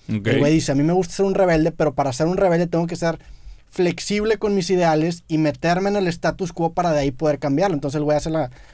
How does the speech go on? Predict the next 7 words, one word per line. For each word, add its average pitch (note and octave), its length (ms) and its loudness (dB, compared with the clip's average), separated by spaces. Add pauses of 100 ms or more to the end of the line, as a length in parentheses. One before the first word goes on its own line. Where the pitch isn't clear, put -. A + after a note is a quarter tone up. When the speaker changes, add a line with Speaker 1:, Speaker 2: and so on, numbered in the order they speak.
(160)
Speaker 2:
la C#3 160 0
metáfora D3 540 2
de D3 120 2
que, B2+ 240 -2 (720)
o - 120 -4
la C3 80 0
analogía C3+ 560 2